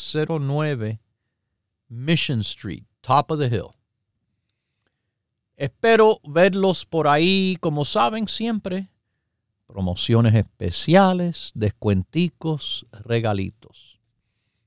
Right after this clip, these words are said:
Y sobre todo, la conversación con todos ustedes que estén ahí. Así que no se lo pierdan, no se lo pierdan. Los espero,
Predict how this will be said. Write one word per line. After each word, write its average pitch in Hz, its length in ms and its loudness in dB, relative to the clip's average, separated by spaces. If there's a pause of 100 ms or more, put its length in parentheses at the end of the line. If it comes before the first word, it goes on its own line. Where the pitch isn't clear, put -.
(120)
Y 165 160 0
sobre 110 340 -2
todo, 135 480 -4
la 107 160 -6
conversación 110 1000 -6 (1160)
con 110 300 -4 (140)
todos 170 320 6
ustedes 117 600 0
que - 120 -8
estén 110 360 -4
ahí. 98 300 -8 (2750)
Así 135 220 -10
que 143 200 -2
no 160 220 -4
se - 120 -6
lo 196 120 -2
pierdan, 196 560 -8 (640)
no 123 260 -10
se 160 140 -8
lo 160 140 -4
pierdan. 98 580 -4
Los 101 220 -4
espero, 120 480 -4